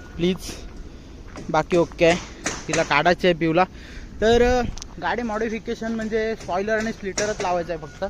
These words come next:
सध्या तरी. हळूहळू सगळा करू, तसं ब्लॉग तुम्हाला दिसतील सगळे, तर लास्टपर्यंत बघा. तर रात्री काय झालं माहिती आहे का, आमच्या त्याच्यानी त्या साईडची खिडकी उघडी ठेवली,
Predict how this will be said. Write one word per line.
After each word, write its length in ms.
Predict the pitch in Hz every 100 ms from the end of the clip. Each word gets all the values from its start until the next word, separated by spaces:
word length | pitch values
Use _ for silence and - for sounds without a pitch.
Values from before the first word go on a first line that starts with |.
| - - - -
सध्या 240 | 165 170 214
तरी. 200 | 196 196 220 - - - -
हळूहळू 320 | 208 277 294
सगळा 260 | 277 254 285
करू, 200 | 254 247 247
तसं 160 | 226 214
ब्लॉग 180 | 196 220 -
तुम्हाला 260 | 233 233
दिसतील 380 | 220 196 - 254
सगळे, 260 | 202 175 220 - - - -
तर 160 | 208 220
लास्टपर्यंत 520 | 220 247 - 262 269 262
बघा. 260 | 233 233 269 - - - - -
तर 160 | 175
रात्री 340 | 175 175 - 226
काय 160 | 220
झालं 180 | 214 214
माहिती 240 | 220 214 220
आहे 80 |
का, 80 | 202
आमच्या 260 | 185 190 -
त्याच्यानी 420 | 185 190 202 214
त्या 220 | 202 202
साईडची 320 | 196 214 -
खिडकी 340 | - 202 - -
उघडी 300 | - 214 220
ठेवली, 320 | 202 180 208